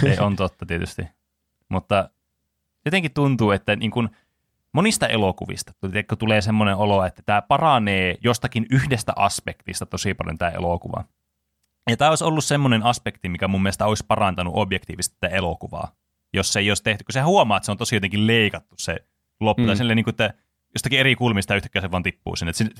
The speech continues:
Speaker 1: vähän niin kuin se, se itse tippuminen tapahtuu off-screen, tai siis se tiputtautuminen.
Speaker 2: Niin.
Speaker 1: Mikä luulisi, että on se asia, mikä sä haluaisit nähdä, kun se tippuu siinä. Sehän on niinku se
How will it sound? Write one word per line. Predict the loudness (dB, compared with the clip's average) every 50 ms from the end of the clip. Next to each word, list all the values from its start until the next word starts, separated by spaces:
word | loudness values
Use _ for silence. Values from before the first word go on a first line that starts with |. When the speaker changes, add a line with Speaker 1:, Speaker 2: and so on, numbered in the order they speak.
| -2
Speaker 1:
vähän | 0 0 0
niin | 0
kuin | -2 -2
se, | -2 -2 -2 -2 _ _ _ _ _ _ _ -6
se | -6 -6 -2 -2
itse | -2 0 0 0
tippuminen | 0 -2 -2 0 _ 2 4 4 4 4
tapahtuu | 2 2 2 2 2 2 2 0 0 2 0 0
off-screen, | -2 -4 -10 -10 -10 -8 -4 -2 0 0 2 0 -2 -4 -8 -12 _ _ _ _
tai | -4 -2
siis | -2 -2
se | -2 -4
tiputtautuminen. | -2 -4 -4 -2 -2 -2 -2 0 2 2 2 2 0 -4 -8 -8 -8 -10 -12 -16 -20 _ _ _ _ _ _ _ 0 2
Speaker 2:
Niin. | 2 2 2 0 -2 -6 -10 _ _ _ _ _ _ -2
Speaker 1:
Mikä | 0 0 2
luulisi, | 4 4 4 4 4 2 0
että | -2 -2
on |
se | 0 0 0
asia, | 0 2 2 2
mikä | 2 0 0 0
sä | 0 2
haluaisit | 2 2 2 2 2
nähdä, | 2 2 0
kun | -2 -6
se | -10 -4
tippuu | -4 -4 -4 -4 _ _ -6 -6 -6
siinä. | -6 -4 -4 -2
Sehän | 0 2 2 2
on | 2 2
niinku | 0 -2 0
se | 0 0 0